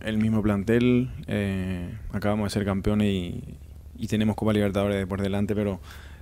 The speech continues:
el objetivo nuestro es ir siempre por todas porque es lo que nos obliga, eh, el escudo que tenemos acá. Y después el, la U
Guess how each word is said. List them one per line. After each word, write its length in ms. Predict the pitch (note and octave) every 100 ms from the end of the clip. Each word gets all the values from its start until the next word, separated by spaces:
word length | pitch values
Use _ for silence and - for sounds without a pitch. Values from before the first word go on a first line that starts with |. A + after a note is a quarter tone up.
| -
el 140 | - G2+
objetivo 400 | G2 F#2+ G#2 G#2
nuestro 320 | G2+ - G#2+
es 260 | G2+ F#2+ F2 - -
ir 280 | - G2 F#2
siempre 320 | - G#2 G2 F#2
por 180 | F#2
todas 200 | F#2+ G2+
porque 440 | F2+ F2+ F2+ E2+ F#2+ B2
es 100 | F#2
lo 120 | F#2+
que 100 | F#2
nos 120 | F#2
obliga, 500 | F#2 F#2+ G2 F#2+ F#2 - - - - - -
eh, 340 | F#2 E2 D#2+ G2 - - - -
el 120 | F2+
escudo 240 | E2+ G2+ G2
que 80 | F#2
tenemos 340 | F#2 F#2 F#2
acá. 140 | F#2 - - - - - - - - -
Y 840 | F#2+ F#2 F2+ F2+ F2+ F2 E2+ F2 - - - - - - - - - - - - -
después 1160 | G2 - A2+ A#2 A#2 G#2+ G2 F#2 F2+ F2 F#2+ -
el, 1040 | G2+ G2+ F#2+ F#2 F2+ F2 E2+ E2+ E2 F#2+ - - - - - - -
la 120 | G#2 G#2
U 640 | G#2+ G#2 G2+ G2 F#2+